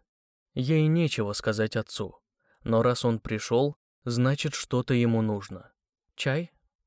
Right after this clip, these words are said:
«Да, спасибо». Они молча пьют чай, и Люба ждёт. Если отцу что-то нужно, он должен первым начать разговор. А ей ничего от него не нужно.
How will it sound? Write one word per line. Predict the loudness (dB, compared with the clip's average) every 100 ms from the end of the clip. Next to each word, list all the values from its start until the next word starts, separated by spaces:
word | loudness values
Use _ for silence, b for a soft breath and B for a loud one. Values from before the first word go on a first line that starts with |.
| _
«Да, | -10 -2 2 2
спасибо». | -2 -2 0 2 -2 -4 -12 _ _ _ _ _
Они | 2 4 4
молча | 4 2 0 -2
пьют | 0 0 -2
чай, | -2 0 2 0 -6 _ _
и | -2 2
Люба | 4 4 2
ждёт. | 0 -4 -6 -12 _ _ _ _ _ _
Если | 0 0 2 0
отцу | 0 -2 -2
что-то | 0 0 2 2
нужно, | 4 4 2 0 0 -8 _ _
он | 0 2
должен | 4 4 4 2 2
первым | 2 2 4 4 2
начать | 2 0 0
разговор. | -2 0 0 0 -10 -14 -20 _ _ _ _
А | -2
ей | 0 2 4
ничего | 4 2 0 2 2
от | 2
него | 2 2
не | 2 2
нужно. | 0 -6 -14 -18